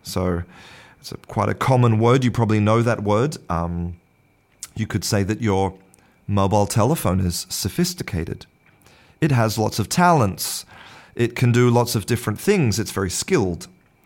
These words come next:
It can make phone calls and answer emails and wow, right? But then today's word of the day was contaminated by those sophists. Today's word of the day is sophistry.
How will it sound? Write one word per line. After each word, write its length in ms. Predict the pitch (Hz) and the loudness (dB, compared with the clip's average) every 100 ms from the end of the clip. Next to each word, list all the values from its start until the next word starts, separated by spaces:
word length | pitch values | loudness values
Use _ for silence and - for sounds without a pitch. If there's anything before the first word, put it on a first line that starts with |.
| - _ - | -20 _ -16
It 120 | 131 | -8
can 140 | 101 | -4
make 180 | 90 90 | -2 -2
phone 260 | - 151 143 | 0 2 2
calls 360 | 117 95 90 | 0 -2 -4
and 140 | 87 82 | -8 -6
answer 260 | 85 - | -6 -6
emails 420 | - 147 104 82 69 | -2 -2 -2 -4 -8
and 240 | 78 - | -10 -2
wow, 500 | 127 113 - 73 95 | 0 0 -4 -12 -14
right? 260 | - 104 - - - - - - - - _ _ | -12 -10 -12 -16 -20 -20 -20 -20 -20 -20 _ _
But 140 | - 143 | -6 0
then 360 | 156 151 147 - - _ | 2 2 0 -4 -20 _
today's 360 | - 143 139 113 | 0 4 4 4
word 260 | 139 135 | 4 4
of 140 | 120 107 | 4 2
the 80 | 107 | 2
day 540 | 151 143 104 95 110 - _ _ _ _ _ - - | 4 4 2 0 -4 -8 _ _ _ _ _ -16 -6
was 140 | 107 | -4
contaminated 840 | - 110 98 113 113 110 101 98 85 | -2 -2 0 0 2 2 2 0 -2
by 140 | 92 | -4
those 160 | 90 90 | -2 -4
sophists. 420 | - 95 95 - | -4 -4 -6 -4
Today's 280 | 120 131 113 | 0 2 2
word 180 | 123 117 | 0 0
of 80 | |
the 60 | 110 | 0
day 180 | 98 98 | 0 0
is 340 | 87 87 - - - - | -2 -6 -6 -12 -20 -18
sophistry. 1120 | - - - 147 - 120 - - - 87 82 | -6 -4 2 2 0 -2 -4 -6 -6 -8 -8